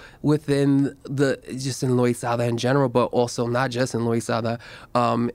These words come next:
in the diasporic, diasporican community har-, have been holding on to their papers and preserving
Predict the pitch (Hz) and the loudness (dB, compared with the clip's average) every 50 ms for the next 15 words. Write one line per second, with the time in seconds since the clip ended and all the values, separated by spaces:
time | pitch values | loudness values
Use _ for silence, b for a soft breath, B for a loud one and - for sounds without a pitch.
0 | - - 127 127 127 127 127 123 123 123 120 117 120 123 120 120 117 117 117 117 | -4 -2 0 0 2 2 4 4 4 2 0 0 0 0 0 0 0 0 -2 -2
1 | 117 117 - - - 120 113 113 110 110 - - - - - - - - 123 127 | -2 -4 -6 -4 -2 0 0 0 0 -2 -6 -10 -14 -14 -14 -10 -10 -4 -2 0
2 | 127 123 123 - 120 120 123 123 120 - 120 117 - - 120 120 123 123 123 117 | 0 0 -2 -2 0 0 0 0 0 -2 -4 -4 -2 0 2 2 2 2 0 0
3 | 120 117 117 113 - - 131 120 117 123 - - 131 123 117 113 - - 120 117 | 0 -2 -2 -4 -6 -4 -4 -4 -4 -4 -4 -4 -4 -2 -4 -4 -4 -4 -2 -2
4 | 117 120 B B B B B B B B - - 135 135 127 127 123 120 120 120 | -4 -6 B B B B B B B B -8 -2 -2 0 0 0 0 0 0 -2
5 | 120 - 123 117 117 113 113 110 104 - - - - - 120 120 - 135 131 131 | -2 -2 -2 0 0 0 -2 -4 -6 -10 -10 -6 -4 -4 -4 -2 -2 -2 -2 -2
6 | 131 127 127 127 123 - - - 117 117 113 113 110 113 113 117 - B B B | -2 -2 -2 -4 -4 -8 -8 -6 -6 -4 -4 -4 -4 -6 -6 -8 -8 B B B
7 | B B B B B - - - - - 160 135 120 127 123 151 156 139 135 120 | B B B B B -20 -20 -6 0 0 0 2 2 2 2 2 2 2 0 0
8 | 113 117 123 120 120 | 0 -2 -4 -6 -8